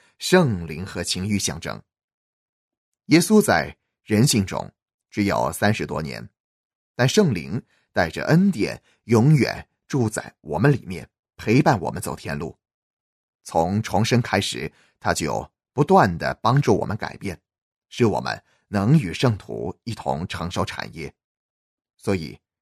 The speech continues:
在赞美主耶稣十字架的时候，也当歌颂圣灵长久的内住。圣灵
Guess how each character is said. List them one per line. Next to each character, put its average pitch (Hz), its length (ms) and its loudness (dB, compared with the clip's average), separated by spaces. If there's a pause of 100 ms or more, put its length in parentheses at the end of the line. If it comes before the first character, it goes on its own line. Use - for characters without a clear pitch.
(400)
在 90 260 2
赞 120 220 2
美 78 260 -4
主 78 180 -10
耶 95 140 -2
稣 113 140 -2
十 110 180 0
字 120 100 -6
架 139 280 2
的 - 80 -10
时 - 160 -10
候， - 260 -8 (480)
也 107 180 2
当 185 200 6
歌 160 180 6
颂 87 240 -2 (280)
圣 143 360 2
灵 90 340 -8 (300)
长 123 420 2
久 - 240 0
的 87 120 -6
内 101 140 0
住。 - 280 -14 (1400)
圣 117 220 2
灵 87 260 -2